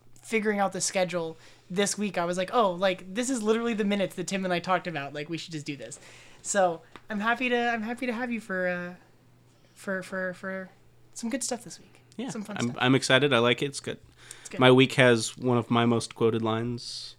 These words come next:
Speaker 2: from this movie,
Speaker 1: Mm-hmm.
Speaker 2: so that
Speaker 1: I was well aware.
Speaker 2: Yeah.
Speaker 1: Let me find my, I have my notes up and then they closed. Here we go. Today, we're talking about minute number six. Minute six starts with fascist anarchists, and it ends with a roll call.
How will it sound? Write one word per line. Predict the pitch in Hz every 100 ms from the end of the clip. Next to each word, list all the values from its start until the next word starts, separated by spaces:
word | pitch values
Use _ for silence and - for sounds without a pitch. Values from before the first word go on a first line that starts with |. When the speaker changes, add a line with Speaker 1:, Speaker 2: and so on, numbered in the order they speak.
| - - -
Speaker 2:
from | 120 110
this | 107
movie, | 117 127
Speaker 1:
Mm-hmm. | 220 330
Speaker 2:
so | 151 - 104 104 113
that | 110 - - - - - - - - - - _ _ _ _ 190
Speaker 1:
I |
was | 180 175
well | 180
aware. | 180 196 208 - -
Speaker 2:
Yeah. | 135 - - - - -
Speaker 1:
Let | 247
me | 254
find | - 254 254
my, | 240 233 233 226 226
I | 202
have | 240
my | 247
notes | 240 240 233
up | 226 -
and | 202
then | 208
they | 202
closed. | - 196 170 -
Here | - 277
we | 175
go. | 190 208 - - - -
Today, | 247 277 196 214 _ _
we're | 220
talking | 254 262
about | 269
minute | 311
number | 311 302
six. | - 302 - - - _ _ _ - -
Minute | 233 247 247
six | 214
starts | - - 247 240 233
with | 220
fascist | - 247 247 262 233
anarchists, | 254 220 - 180 - - - - - -
and | 202
it | 202
ends | 214 226 220 - -
with | 226 226
a |
roll | 196 165
call. | 160 190 185 -